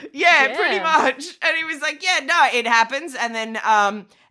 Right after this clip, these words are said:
Speaker 1: eh, then you'll just go to do, like, your whatever year reunion and you'll be like, "What happened to so-and-so?" And they'll be like, "They died in Nam." And you're like,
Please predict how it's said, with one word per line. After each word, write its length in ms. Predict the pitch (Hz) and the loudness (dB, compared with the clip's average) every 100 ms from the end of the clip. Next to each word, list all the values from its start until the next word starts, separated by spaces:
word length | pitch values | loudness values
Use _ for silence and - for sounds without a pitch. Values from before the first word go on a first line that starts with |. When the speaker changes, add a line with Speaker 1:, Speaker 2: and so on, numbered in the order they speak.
| - | -2
Speaker 1:
eh, 200 | 226 220 | -2 0
then 200 | 220 220 | -2 0
you'll 140 | 220 | -2
just 300 | - 214 202 | -4 -6 -2
go 220 | 208 202 | 2 4
to 100 | 220 | 2
do, 280 | 185 202 202 | -2 -2 -2
like, 240 | 208 196 185 | 0 -2 -2
your 140 | 185 | -6
whatever 500 | 170 190 180 185 185 | -2 0 2 0 0
year 260 | 202 202 196 | -4 -4 -4
reunion 500 | 190 190 190 220 240 | -4 -4 -4 -4 -4
and 100 | 208 | -6
you'll 100 | 202 | -6
be 80 | 202 | -4
like, 160 | 220 | -4
"What 140 | 262 285 | 0 2
happened 300 | 311 302 285 | 2 2 -4
to 60 | |
so-and-so?" 560 | 269 285 269 277 269 208 | -4 0 0 -2 -2 -2
And 80 | 180 | -4
they'll 80 | 180 | -6
be 80 | 170 | -8
like, 200 | 190 - | -10 -4
"They 120 | 302 | -2
died 340 | 277 302 311 | 2 2 2
in 180 | 269 247 | 0 -2
Nam." 520 | 247 254 262 247 208 | 2 4 6 4 4
And 100 | 190 | 0
you're 120 | 214 196 | -6 -8
like, 220 | 214 | -8